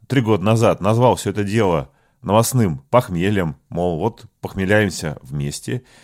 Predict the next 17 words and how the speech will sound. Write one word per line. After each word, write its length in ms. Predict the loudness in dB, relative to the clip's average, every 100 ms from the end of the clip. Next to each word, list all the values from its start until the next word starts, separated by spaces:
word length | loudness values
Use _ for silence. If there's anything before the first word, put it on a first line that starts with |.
| _ _
И, 100 | -4
в 80 | -2
общем, 300 | 0 0 2
уже 400 | 2 2 2 0
три 160 | 0 -2
года 400 | 0 2 2 2
как, 380 | 0 -4 -4 -4
э, 220 | -2 -2
исполняю, 840 | -2 0 0 2 2 0 -2 -8 -16 _
э, 140 | -20 -20 -10
собственное 680 | -6 -6 -8 -8 -6 -6 -8
обещание, 840 | -8 -6 -4 -2 -2 -4 -10 -16 -20 _
которое 300 | -12 -8 -2
дал 160 | -2 0
себе 420 | 0 0 2 0
и 160 | -2
вам, 360 | 0 0 0 -8